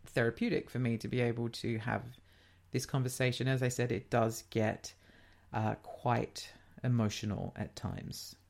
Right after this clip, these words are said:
Another motive for wanting to, to share this story is to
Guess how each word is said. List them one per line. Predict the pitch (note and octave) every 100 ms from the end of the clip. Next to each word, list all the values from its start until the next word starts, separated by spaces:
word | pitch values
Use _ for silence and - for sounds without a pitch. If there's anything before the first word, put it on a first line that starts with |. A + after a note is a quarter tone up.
| _ _ _ - -
Another | D3+ D3+ D3+ C#3+
motive | D3+ C3+ B2+ B2
for | - B2
wanting | A#2+ B2 A#2+ B2 A#2+ A2+
to, | - A#2+ A2+ A2 G#2+
to | -
share | B2 - A2+
this | A2+ A2
story | - - A2 B2 A#2+ A#2 G#2 -
is | C3 B2 A#2 - - - - - _ - - -
to | - D3 C3 B2 A#2 A2+